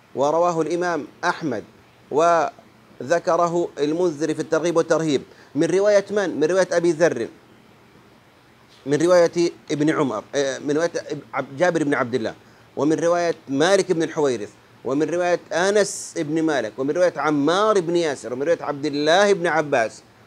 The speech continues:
"رغم أنف عبد أدرك رمضان ولم يغفر له". قل آمين. قال: "قلت آمين". لا حول ولا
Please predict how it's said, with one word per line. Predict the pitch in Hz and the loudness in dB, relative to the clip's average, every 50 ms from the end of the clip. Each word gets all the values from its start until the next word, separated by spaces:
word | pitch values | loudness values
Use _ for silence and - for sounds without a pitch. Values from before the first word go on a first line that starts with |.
| _ _ - 120 | _ _ -6 0
"رغم | 127 151 139 143 139 135 | 2 2 2 2 0 0
أنف | 135 143 135 127 - 135 | -2 -4 -4 -4 -4 -4
عبد | 120 131 143 131 127 131 113 | -4 -4 -4 -2 -2 -4 -2
أدرك | 143 135 131 127 123 - | -4 -6 -4 -6 -6 -4
رمضان | 127 120 123 123 127 135 147 147 143 | -4 -4 -4 -4 -4 -4 -4 -4 -4
ولم | 131 123 127 131 131 | -4 -4 -4 -2 -2
يغفر | 127 110 104 - 107 101 | -4 -4 -4 -8 -10 -10
له". | 98 95 - - | -10 -12 -12 -8
قل | - 135 131 | -6 -6 -4
آمين. | 135 139 139 127 | -4 -4 -6 -6
قال: | - - 123 123 | -4 -4 -4 -4
"قلت | - - 117 110 - | -4 -6 -10 -12 -12
آمين". | - - 98 - - - _ _ _ _ _ _ _ _ _ _ _ _ _ _ _ - _ _ _ - | -16 -16 -16 -16 -20 -20 _ _ _ _ _ _ _ _ _ _ _ _ _ _ _ -20 _ _ _ -8
لا | 107 113 110 | -6 -6 -6
حول | - - - 117 110 110 107 | -6 -6 -8 -8 -8 -8 -8
ولا | 104 101 104 104 107 | -10 -10 -10 -10 -12